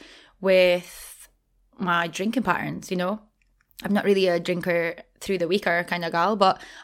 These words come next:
I am a binge drinker, like most young Brits and Aussies, to be honest. We love to go out for some margs on the weekend.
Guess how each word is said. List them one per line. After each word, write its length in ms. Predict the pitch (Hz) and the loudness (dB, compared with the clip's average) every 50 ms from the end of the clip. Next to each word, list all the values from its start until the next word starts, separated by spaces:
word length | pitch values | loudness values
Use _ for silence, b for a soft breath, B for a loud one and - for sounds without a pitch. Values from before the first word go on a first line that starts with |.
| B B | B B
I 560 | 196 185 180 180 180 180 180 180 180 175 - - | 4 4 4 4 4 2 2 2 0 0 -2 -2
am 680 | - 180 175 175 175 175 170 170 170 170 170 170 170 - | 0 0 2 4 4 2 2 2 0 -2 -4 -4 -6 -8
a 60 | - 165 | -6 -2
binge 220 | 196 185 175 - | -2 -2 0 -2
drinker, 380 | - 156 131 - 120 131 143 - | -4 -6 -6 -6 -8 -8 -8 -6
like 300 | - 170 - - - - | -4 -4 -4 -4 -4 -6
most 680 | - 175 180 180 175 175 175 170 - - - - - - - _ - - _ _ _ _ _ _ | -8 -6 -4 -4 -2 -2 -2 -4 -6 -12 -16 -16 -16 -16 -18 _ -20 -20 _ _ _ _ _ _
young 380 | - 190 185 190 196 202 196 180 | -6 0 2 2 2 2 2 0
Brits 260 | 196 220 226 220 - | 2 0 0 0 -2
and 80 | 208 | -4
Aussies, 540 | 190 170 220 269 262 262 202 160 156 - - | 0 0 0 0 0 0 -2 -2 -4 -8 -12
to 80 | - 165 | -10 -6
be 100 | 175 170 | -4 -4
honest. 420 | 170 175 196 240 254 247 - - B B B B B B B B | -2 -2 0 -2 -2 -4 -8 -16 B B B B B B B B
We 220 | B 202 208 208 196 | B 4 6 6 6
love 220 | 196 202 196 - | 6 4 2 2
to 100 | - 214 | -2 -2
go 80 | 175 185 | 0 2
out 220 | 180 185 170 - | 2 2 2 0
for 100 | - 196 | -4 -6
some 240 | 185 - 185 185 180 | -4 -4 -4 -2 0
margs 340 | 175 175 170 170 175 - - - | 2 2 2 0 -2 -6 -10 -8
on 540 | 160 165 165 165 165 165 160 160 160 - - | -6 -4 -4 -4 -4 -4 -6 -8 -10 -12 -10
the 140 | - 170 165 | -6 -6 -4
weekend. 500 | 170 170 170 - 175 147 139 151 - | -4 -4 -4 -4 -4 -4 -4 -6 -8